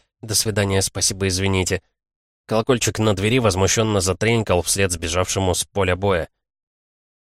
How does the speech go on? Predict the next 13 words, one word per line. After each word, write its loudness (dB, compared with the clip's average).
"Это, -2
безусловно, 2
очень 0
интересное 0
предложение, 0
и -6
я 0
обязательно 0
воспользуюсь 0
им 2
в -8
подобающее 0
время, -2